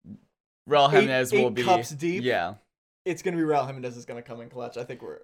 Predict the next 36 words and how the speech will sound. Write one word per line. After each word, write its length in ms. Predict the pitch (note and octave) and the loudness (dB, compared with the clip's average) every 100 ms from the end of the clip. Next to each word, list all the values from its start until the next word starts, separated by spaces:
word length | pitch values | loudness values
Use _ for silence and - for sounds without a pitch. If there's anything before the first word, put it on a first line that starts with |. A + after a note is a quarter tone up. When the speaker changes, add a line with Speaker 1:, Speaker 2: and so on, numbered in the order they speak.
| _ - | _ -10
Speaker 2:
we're 120 | D3+ | 0
Speaker 1:
Plus, 140 | F#3 | 4
Speaker 2:
sending 120 | F#3 E3+ | 8 6
Speaker 1:
after 160 | - | 6
Speaker 2:
Raul 40 | D#3 | 0
Speaker 1:
he 40 | |
ate 20 | C3+ | 2
Speaker 2:
Jimenez 160 | D3 | 2
Speaker 1:
all 160 | B2+ C#3 | 2 2
Speaker 2:
through. 100 | C3 | 0
Speaker 1:
those 120 | B2+ | 0
hot 240 | C3+ A#2 A2+ | 0 0 0
dogs, 240 | G#2 A2+ | -2 -4
he 40 | |
probably 260 | B2 B2+ A#2+ | -2 0 2
won't 180 | A#2+ A2+ | -2 -8
be 100 | A#2 | -10
feeling 320 | C3 A#2+ A2+ | -6 -6 -6
the 100 | G#2 | -8
effects 360 | G#2 A#2 A2 F2+ | -4 -2 -2 -4
as 160 | G#2 | -12
much. 260 | A2+ E2+ D#3+ - | -6 -2 0 -2
Speaker 2:
Sure. 200 | - - | -4 -10
Speaker 1:
So. 380 | - C#3 A#2 A#2 | -4 0 2 2
Speaker 2:
<laughs> 60 | - D#3 F3+ D3 - E3+ - - _ _ | 2 2 2 -2 -6 -12 -14 -20 _ _
The 80 | E3 | -8
winners 360 | E3 G3 G#3 F#3 | -6 -4 -4 -4
of 120 | E3 | -6
Group 280 | E3 E3 - | -6 -8 -8
D 380 | D3+ C#3 D3+ E3+ _ - | -8 -6 -8 -14 _ -14
versus 280 | D3+ D3 C#3 | -12 -12 -12
the 100 | C#3 | -10
runners-up 640 | C#3 C#3+ C#3 C3 C3 - - | -8 -8 -8 -8 -8 -12 -20
of 180 | C3 C3 | -20 -18
Group 220 | C3+ B2 | -20 -20
C. 400 | - B2 G2+ | -16 -12 -12